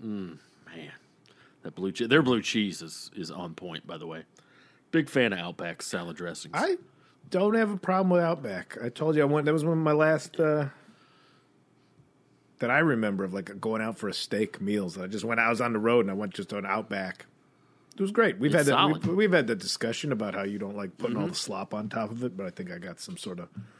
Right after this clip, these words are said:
Speaker 1: <laughs>
Speaker 2: red wine mushroom sauce, what have you. But, uh, <clears throat>
Speaker 1: There you go.
Speaker 2: anyway, yeah. t-, no, I, I honestly, salad dressing. I'd love the. What is almost like the Fuddruckers discussion. Like, just give me the
Speaker 1: Mm-hmm.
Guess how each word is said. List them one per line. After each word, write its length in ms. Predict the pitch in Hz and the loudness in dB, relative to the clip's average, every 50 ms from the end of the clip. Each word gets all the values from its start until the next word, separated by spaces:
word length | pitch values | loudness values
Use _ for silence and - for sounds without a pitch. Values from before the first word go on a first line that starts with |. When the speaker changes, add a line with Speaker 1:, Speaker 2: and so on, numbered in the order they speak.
| _ _ - - _ _ | _ _ -20 -20 _ _
Speaker 1:
<laughs> 720 | - - - - - - - _ _ 135 131 - - 131 | -16 -16 -16 -18 -20 -20 -20 _ _ -10 -8 -8 -8 -6
Speaker 2:
red 260 | 92 104 104 104 92 95 | -4 -2 -2 -2 -2 -2
wine 260 | 98 101 101 98 95 | -4 -4 -4 -4 -2
mushroom 380 | 101 101 95 - - 98 98 | -4 -4 -6 -6 -8 -8 -8
sauce, 380 | - - 104 98 98 101 - - | -8 -8 -8 -8 -8 -10 -12 -12
what 120 | 101 98 | -12 -12
have 200 | 104 107 101 107 | -12 -12 -12 -12
you. 80 | 117 104 - _ _ _ - - - - - - _ - | -14 -14 -16 _ _ _ -20 -20 -20 -20 -20 -14 _ 4
But, 160 | 160 160 156 | 6 6 8
uh, 220 | 139 135 139 - - | 6 6 4 2 0
<clears throat> 40 | - - | -4 -4
Speaker 1:
There 680 | - 113 117 - _ _ _ _ _ - - - - | -4 -4 -4 -8 _ _ _ _ _ -20 -16 -10 -6
you 80 | 117 131 | 0 2
go. 60 | 160 | 4
Speaker 2:
anyway, 360 | 185 202 190 156 135 127 127 | 6 6 6 6 6 6 6
yeah. 220 | 139 147 143 131 117 | 6 6 6 4 2
t-, 140 | - - 147 | 0 -2 0
no, 240 | 143 165 165 151 131 | 2 4 4 4 4
I, 160 | 131 156 - - | 4 2 2 2
I 220 | 139 170 190 190 - - - - - - - - _ _ _ _ - | 4 4 4 4 2 -2 -10 -20 -20 -20 -20 -20 _ _ _ _ 0
honestly, 360 | 165 202 226 220 - 240 202 | 2 4 4 4 2 2 0
salad 400 | - - - 180 175 180 190 175 | 2 2 4 6 6 6 6 6
dressing. 440 | 160 180 180 180 - - 190 180 175 - | 4 4 2 2 2 2 0 0 0 0
I'd 240 | - 120 143 135 110 107 | 2 2 2 2 2 0
love 360 | 110 110 117 120 120 123 120 | 2 2 4 2 2 2 2
the. 260 | 127 120 117 113 104 - - _ _ _ _ _ _ _ _ _ _ _ _ _ _ _ | 4 4 4 2 0 -6 -18 _ _ _ _ _ _ _ _ _ _ _ _ _ _ _
What 140 | 131 131 151 | 2 4 4
is 100 | 156 156 | 6 6
almost 280 | 170 156 147 135 120 - | 4 4 4 4 2 2
like 120 | 139 127 107 | 2 2 2
the 60 | 117 | 0
Fuddruckers 600 | - - 180 190 196 165 139 110 101 - 110 98 | 0 2 4 4 4 4 4 2 2 0 -2 -2
discussion. 560 | 87 104 95 - - 120 104 101 - - 107 101 | -2 -4 -6 -4 -4 -4 -4 -4 -4 -6 -6 -6
Like, 180 | 98 95 - | -6 -6 -4
just 300 | - 135 123 104 - - _ _ _ _ | -2 -2 -2 -2 -4 -8 _ _ _ _
give 140 | - 123 127 | -2 0 0
me 100 | 135 131 | 0 0
the 140 | 117 113 107 104 | 2 0 0 0
Speaker 1:
Mm-hmm. 440 | 107 107 92 80 87 95 92 98 | -4 -10 -14 -14 -14 -12 -12 -12